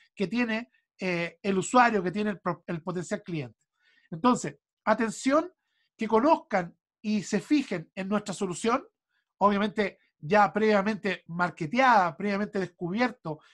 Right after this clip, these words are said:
definido el dolor y desarrollado una solución. Intención, ¿cierto? O interés, que se interesen de comprarlo, ¿cierto? Porque se resuelve su problemática. Decisión, que deciden realizar la compra. Y finalmente, acción,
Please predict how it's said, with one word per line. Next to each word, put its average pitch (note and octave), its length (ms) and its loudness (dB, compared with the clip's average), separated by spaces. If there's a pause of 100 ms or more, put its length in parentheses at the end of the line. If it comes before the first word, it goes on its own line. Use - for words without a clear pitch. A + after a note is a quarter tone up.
(140)
definido F#3+ 380 -4
el G3 60 -4
dolor F3 360 2 (220)
y F3 80 -6
desarrollado F#3+ 520 2
una F#3+ 120 -2
solución. G#3 520 -6 (640)
Intención, B3+ 760 2 (140)
¿cierto? C4+ 640 0 (360)
O F#3+ 140 2
interés, B3 540 0 (320)
que G#3+ 100 -2
se A3 140 -4
interesen A3 560 0
de F#3 120 -6
comprarlo, F3 760 -4
¿cierto? G3 340 -2
Porque F3+ 360 -4 (340)
se - 240 -2
resuelve A3 560 2
su - 160 -6
problemática. E3+ 640 -4 (420)
Decisión, B3 800 2 (300)
que A#3 100 2
deciden D4+ 380 2
realizar B3 400 2
la A#3 100 0
compra. G#3 420 -4 (380)
Y G#3+ 80 -6
finalmente, B3+ 760 0
acción, G#3 640 -2